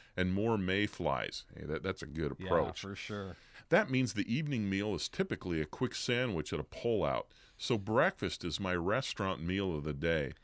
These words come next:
Speaker 1: A couple years ago, I had a fine breakfast at the Old Town Cafe in West Yellowstone.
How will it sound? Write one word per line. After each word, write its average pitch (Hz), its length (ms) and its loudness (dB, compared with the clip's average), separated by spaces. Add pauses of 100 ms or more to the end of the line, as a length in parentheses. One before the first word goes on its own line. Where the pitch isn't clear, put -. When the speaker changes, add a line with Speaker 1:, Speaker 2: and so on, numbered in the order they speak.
(460)
Speaker 1:
A 123 60 -6
couple 151 320 0
years 131 260 4
ago, 90 220 2
I 90 60 4
had 107 140 2
a - 40 -2
fine 120 380 -2
breakfast 95 520 0
at - 120 -8
the 85 120 0
Old 104 240 0
Town 95 300 -2
Cafe 92 440 0
in 85 160 0
West 87 300 0
Yellowstone. 85 680 0